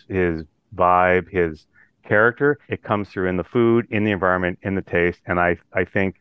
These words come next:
there's a lot of room for multiple brands to reflect him. And these are just two of the many sides of his personality, burger and steak.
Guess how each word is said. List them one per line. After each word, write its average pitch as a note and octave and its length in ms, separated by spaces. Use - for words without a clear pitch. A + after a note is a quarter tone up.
there's G2+ 300
a G2+ 60
lot G2 260
of F#2 80
room G2 180
for F#2+ 140
multiple F#2 300
brands F2 580
to F2 220
reflect F2+ 440
him. B2+ 220
And F#2 160
these G2 160
are F#2+ 100
just F2+ 240
two A2 340
of F2 80
the F#2+ 80
many F#2+ 220
sides F2+ 360
of E2+ 100
his E2+ 260
personality, F2 680
burger D#2+ 280
and D#2+ 100
steak. - 420